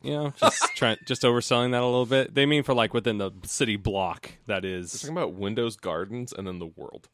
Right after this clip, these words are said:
Speaker 1: Yeah.
Speaker 2: This is the scale they work at.
Speaker 1: You know, most people when they start a story, they go from the out, they go from wide story in. This is going from, like, window to the entire planet. That's like a jump cut to there. So
Speaker 2: Pretty
Speaker 1: w-
Speaker 2: good.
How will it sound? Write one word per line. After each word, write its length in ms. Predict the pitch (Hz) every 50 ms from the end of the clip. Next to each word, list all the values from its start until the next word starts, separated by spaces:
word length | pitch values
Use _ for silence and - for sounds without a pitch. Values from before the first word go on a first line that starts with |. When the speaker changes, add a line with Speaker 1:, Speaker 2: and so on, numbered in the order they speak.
| _ _ -
Speaker 1:
Yeah. 180 | - - 82 -
Speaker 2:
This 100 | - -
is 80 | - 110
the 80 | 107
scale 320 | 101 - - 95 87 85 82
they 100 | 76 76
work 240 | 64 65 85 - -
at. 140 | - -
Speaker 1:
You 80 | 120 123
know, 160 | 123 120 117
most 260 | 117 120 143 165 -
people 240 | - 185 165 - 170
when 120 | 143 135 123
they 40 |
start 220 | 117 - - 127 110
a 20 |
story, 420 | 98 - - - 113 107 104 101 98
they 120 | 95 98
go 180 | 95 107 98 98
from 200 | - - 101 98
the 120 | 101 - -
out, 200 | 101 101 98 -
they 200 | - - 101 107
go 100 | 104 110
from 240 | 104 - 107 92 92
wide 240 | 92 95 95 95 -
story 340 | - - 101 92 92 90 82 -
in. 380 | 95 98 98 104 120 123 131 - _ _ _ _ _ 135 -
This 180 | - 214 208 -
is 80 | - -
going 280 | - 139 123 120 123
from, 260 | - - 120 110 104
like, 220 | 104 98 95 90 - _ - - _
window 460 | 113 135 156 160 151 147 143 135 127 - _ _
to 100 | - 147
the 140 | 131 135 131
entire 340 | 127 117 127 120 113 107 98
planet. 480 | - - - 110 104 101 98 95 80
That's 160 | 92 107 107 -
like 100 | 120 101
a 80 | 98
jump 360 | 87 87 98 110 98 95 -
cut 260 | - - 98 90 76 - _ _ _ _ _ _
to 160 | - - 101
there. 240 | 90 85 82 87 92
So 300 | - - - 104 95 87 - - - - - -
Speaker 2:
Pretty 140 | - 104
Speaker 1:
w- 200 | 101 135 107 95
Speaker 2:
good. 80 | 87 -